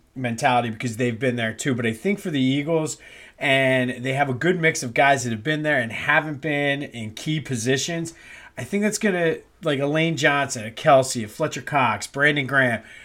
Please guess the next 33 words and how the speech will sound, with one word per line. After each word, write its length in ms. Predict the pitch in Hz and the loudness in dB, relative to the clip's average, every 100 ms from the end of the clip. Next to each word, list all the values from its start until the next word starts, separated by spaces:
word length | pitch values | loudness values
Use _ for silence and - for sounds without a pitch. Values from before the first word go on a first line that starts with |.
| - | -14
just 200 | - 214 | -4 -2
saying, 220 | - 185 147 | 2 2 2
"You 80 | |
know 120 | 160 180 | 0 0
what? 220 | 185 151 | 0 -2
We're 100 | 143 | -4
soaking 400 | - 196 196 196 | 0 2 2 0
it 60 | |
all 160 | 180 165 | 2 2
in. 160 | 151 127 | 0 -2
We've 180 | 123 | -4
been 220 | 117 160 156 | -2 -2 -2
here. 320 | 156 151 143 - - | 0 -2 -2 -12 -14
Here's 360 | - 202 202 | 0 0 2
what 160 | 180 - | 0 0
to 80 | 160 | 0
expect. 640 | 123 - 143 135 135 - - - - _ | -2 -4 4 6 4 0 -18 -20 -20 _
Just 240 | 170 170 | -10 -6
relax." 460 | 202 156 147 143 - | -2 6 8 8 6
And 100 | 139 | 0
I 140 | 143 | -2
think 420 | 135 - 196 202 - 160 - - 170 | -2 0 0 0 -4 -20 -18 -16 -8
we're 140 | 156 | -6
gonna 280 | 139 190 190 | 2 2 2
see, 680 | - - 170 160 156 151 - | 0 -2 0 0 2 0 -6
probably 480 | - 170 196 214 143 | 0 4 4 4 2
from 180 | 127 120 | 2 0
both 320 | 127 147 147 | 2 2 0
teams, 400 | - 120 110 104 - | -4 -2 -4 -6 -10
a, 160 | 123 110 | -10 -6
a 80 | 127 | -6
game 500 | 117 - 165 165 135 | -6 -2 0 0 2
that 380 | 127 131 127 110 | 2 2 2 -2